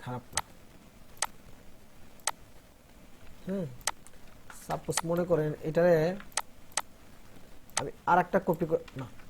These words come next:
রাইট বাটন ক্লিক করে আনগ্রুপ করলাম, আনগ্রুপ করে এটারে হালকা একটা কালার দিলাম।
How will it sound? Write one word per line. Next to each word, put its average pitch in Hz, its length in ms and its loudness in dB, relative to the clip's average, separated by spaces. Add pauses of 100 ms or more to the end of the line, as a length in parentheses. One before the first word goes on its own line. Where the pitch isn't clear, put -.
(140)
রাইট 151 160 2
বাটন 185 160 4
ক্লিক 180 180 2
করে 190 100 2 (220)
আনগ্রুপ 160 360 6
করলাম, - 180 -2 (280)
আনগ্রুপ 156 360 2
করে 202 120 6 (260)
এটারে 165 300 4
হালকা 156 300 4
একটা 180 200 0 (1160)
কালার 131 300 0
দিলাম। 95 160 -8